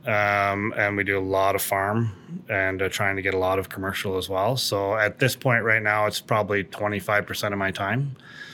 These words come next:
I wanna build it more. I've, I've got another staff member who I hired from a bank who has their mutual fund license, but it's not active. So we're gonna activate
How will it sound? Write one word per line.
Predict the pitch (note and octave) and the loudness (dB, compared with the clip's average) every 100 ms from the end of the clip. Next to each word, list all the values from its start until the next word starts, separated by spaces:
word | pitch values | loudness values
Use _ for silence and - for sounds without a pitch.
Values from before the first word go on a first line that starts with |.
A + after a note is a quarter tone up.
| - - | -18 -6
I | G#2 | -2
wanna | G2 G2 | 0 0
build | F#2 G#2 G2+ | 0 0 2
it | |
more. | G#2 G#2 G#2 | 0 2 4
I've, | G2+ F2 | 2 0
I've | - G#2+ G2+ - - - | 0 0 0 -4 -16 0
got | A2+ | 0
another | G#2+ A2 G#2+ | 2 2 2
staff | G#2 - G#2+ G#2+ - | 2 2 2 2 2
member | G#2+ G2+ G2+ | 0 0 -2
who | G#2+ G2+ | 0 2
I | F#2+ | 2
hired | F#2 G#2 G2 | 4 2 2
from | G#2+ | -2
a | F#2+ | -2
bank | F2+ G2+ F#2+ F#2 - - - - | 2 4 4 0 -12 -18 -18 -6
who | G#2+ G2 | -2 0
has | F#2+ G#2 G#2 A2 | 2 4 2 0
their | G#2 | -2
mutual | G#2 G2+ G#2 | -2 -2 -4
fund | - G2+ G2 | -2 -2 2
license, | G2+ - F#2+ | 0 0 -4
but | - F#2+ | -4 -4
it's | G2+ | -2
not | G2 F#2 | -2 0
active. | G2 G2 - - F#2 F2 - - - - - - | 2 0 -2 -6 -6 -10 -18 -20 -20 -20 -20 -20
So | - - G2+ | -10 -4 -2
we're | G2 G#2 | 2 2
gonna | G2+ G2+ | 4 2
activate | G2 G2+ - G2 G2 G2+ | 2 0 0 2 2 2